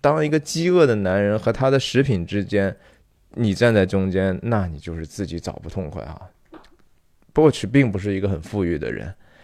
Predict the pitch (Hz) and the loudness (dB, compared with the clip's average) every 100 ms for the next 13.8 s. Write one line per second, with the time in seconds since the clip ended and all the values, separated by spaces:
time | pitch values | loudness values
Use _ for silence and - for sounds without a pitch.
0 | _ - 160 147 113 117 160 156 120 101 | _ 0 2 2 0 2 8 8 8 2
1 | 113 113 117 110 113 113 101 104 101 62 | -2 2 2 2 0 2 2 2 2 -4
2 | 104 98 92 85 - _ 135 175 127 117 | -2 0 0 -2 -8 _ 0 2 4 2
3 | 151 180 233 220 131 101 - 101 104 113 | 0 0 2 2 2 0 0 -2 -2 0
4 | 110 - 76 87 104 - - - 73 71 | -2 -4 -4 -4 -6 -12 -10 -8 -6 -8
5 | - _ _ _ - 131 131 117 101 110 | -14 _ _ _ -4 -2 -2 0 0 0
6 | 123 95 95 101 101 90 - 143 135 113 | -2 0 0 0 -2 -2 -2 0 2 2
7 | 107 143 110 - 101 76 60 - - - | 0 0 0 0 -4 -4 -8 -16 -10 -4
8 | 156 160 151 110 117 139 151 120 104 104 | -2 -2 -2 -2 -2 0 2 2 2 0
9 | 90 - 98 _ _ _ _ _ _ _ | 0 -4 -10 _ _ _ _ _ _ _
10 | - 107 104 - 117 87 69 - - 90 | -2 0 0 0 -6 -4 -6 -6 0 0
11 | - 101 73 76 - 53 50 78 80 - | 0 -6 -6 -10 -8 -8 -8 -10 -10 -8
12 | 92 85 73 - _ - 123 131 120 101 | -6 -4 -6 -10 _ -2 0 2 2 2
13 | 113 139 110 95 120 127 113 113 | 0 0 0 2 2 2 2 -2